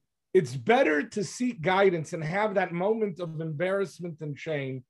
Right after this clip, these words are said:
than to live in shame your whole life because you didn't do anything about it. Problems are solvable. People cannot, don't be afraid.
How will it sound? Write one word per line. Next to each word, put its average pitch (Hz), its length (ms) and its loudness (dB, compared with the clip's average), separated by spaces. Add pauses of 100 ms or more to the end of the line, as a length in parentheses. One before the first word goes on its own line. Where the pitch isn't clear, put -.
(320)
than 175 240 2
to - 140 -2
live 233 580 4
in 180 160 0
shame 233 420 2
your 202 140 4
whole 240 240 2
life 247 320 2
because 196 260 -6
you 202 80 -8
didn't 214 140 -10
do 285 120 -4
anything 165 280 -8
about 104 160 -18 (100)
it. - 60 -20 (1400)
Problems 285 600 4
are 214 100 6
solvable. 185 720 0 (840)
People 262 420 2
cannot, 208 600 2 (400)
don't 277 300 6
be 262 140 4
afraid. 220 420 6